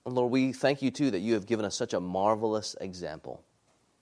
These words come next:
And it is through the work of Jesus Christ that we are indeed saved. Lord, we pray that you would conform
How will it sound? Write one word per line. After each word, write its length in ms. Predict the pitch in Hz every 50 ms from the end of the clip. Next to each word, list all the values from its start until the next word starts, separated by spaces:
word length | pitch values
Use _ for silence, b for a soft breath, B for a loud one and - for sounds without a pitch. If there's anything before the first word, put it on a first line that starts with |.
| _ _ _ _ _ _ _ _ _ _ _ _ _ _ -
And 80 | - 95
it 60 | 95
is 160 | 95 90 -
through 220 | - 120 120 113
the 80 | 107 101
work 260 | 98 104 110 104 -
of 80 | 101 85
Jesus 320 | 92 98 92 92 92 -
Christ 280 | - 107 95 95 - -
that 220 | 101 95 82 -
we 300 | 82 95 95 95 95 90
are 280 | - 82 90 92 92 87
indeed 440 | - 87 87 80 85 82 85 82 -
saved. 340 | - - 87 85 82 98
Lord, 140 | 123 127 120
we 100 | 120 117
pray 240 | 101 - - 117 117
that 100 | 117 87
you 120 | 98 107
would 100 | 98 98
conform 420 | - 113 92 - - 104 104 98